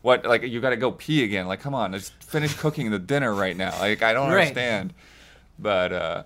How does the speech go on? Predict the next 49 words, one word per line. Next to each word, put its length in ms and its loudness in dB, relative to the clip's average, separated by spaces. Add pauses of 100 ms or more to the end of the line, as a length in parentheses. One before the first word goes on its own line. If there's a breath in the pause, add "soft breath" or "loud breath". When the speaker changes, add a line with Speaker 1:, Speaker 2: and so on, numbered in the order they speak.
(160)
Speaker 1:
yeah, 260 -4
so 200 4
I, 80 8
I, 160 6
I, 340 2
I 40 0
kinda, 360 -4
like, 320 -4
I 60 4
played 360 4
those 180 2
games 280 -2
around 240 2
the 60 -4
same 260 -4
time, 300 0
and 80 -8
it's 80 -8
like, 120 -4
I 100 -2
just 180 -8
very 300 -2
different 240 -12
experiences 600 -12
with 200 -16 (180)
how 120 -10
much 180 -12
I 80 -8
really, 320 -6 (160)
like, 280 -12
got 200 -6
into 140 -10
each 180 -14
one. 220 -12 (420 soft breath)
Speaker 2:
This 160 -8
might 120 -6
make 200 -4
me 320 -10
sound 220 -8
like 120 -10
a 60 -12
psycho, 460 -8
but 140 -12
I 80 -10
think 280 -10
part 160 -8
of 40 -10
the 80 -10
reason 600 -10